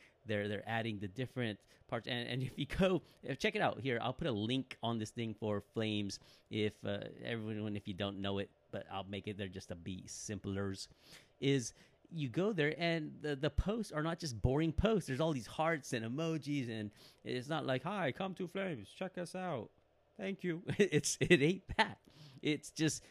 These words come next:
yeah, there's, I, there's a lot of love or personality that I feel has been put in there, and I just like it. To me, it's just fun. And, and, and me, I, who, who doesn't like, who doesn't need a little bit more fun in their life? Huh? Yeah,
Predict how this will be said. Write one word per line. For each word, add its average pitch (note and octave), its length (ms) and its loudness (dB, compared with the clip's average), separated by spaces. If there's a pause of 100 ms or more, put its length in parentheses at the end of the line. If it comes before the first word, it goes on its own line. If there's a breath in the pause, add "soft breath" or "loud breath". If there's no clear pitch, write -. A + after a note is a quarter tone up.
(140 loud breath)
yeah, C#3 400 -4
there's, D3+ 400 2
I, A#2+ 140 2 (520)
there's C3 200 -2
a C3+ 60 4
lot C#3 220 2
of C#3 80 4
love B2 520 2
or A2+ 300 0
personality B2 920 0 (240 loud breath)
that A2+ 220 -2
I C#3+ 260 2 (140)
feel A2 400 2 (320 loud breath)
has A2 280 0
been G#2+ 200 -2
put A#2 220 -2
in A2 120 0
there, G#2+ 180 0
and C#3+ 240 0
I F3+ 100 0
just F#3+ 160 -4
like G#3 140 -2
it. A#2+ 100 -4
To D3 80 0
me, E3+ 80 2
it's - 80 -4
just - 180 -6
fun. A2 220 -2 (280)
And, A2+ 180 -4
and, A#2 360 -4
and A2 140 -8 (340)
me, C#3 260 2
I, F#2+ 180 -6 (420)
who, D3 240 2
who B2 120 2
doesn't A#2+ 240 2
like, A2+ 180 0 (120)
who B2 80 0
doesn't A#2 200 2
need A2 140 0
a G#2+ 40 2
little A2 120 4
bit G2+ 140 -2
more G#2 140 0
fun G#2 240 -2
in G2 40 -4
their F#2 100 -2
life? F2+ 200 -8 (1200)
Huh? G#2 180 -2 (640)
Yeah, F#2 240 -8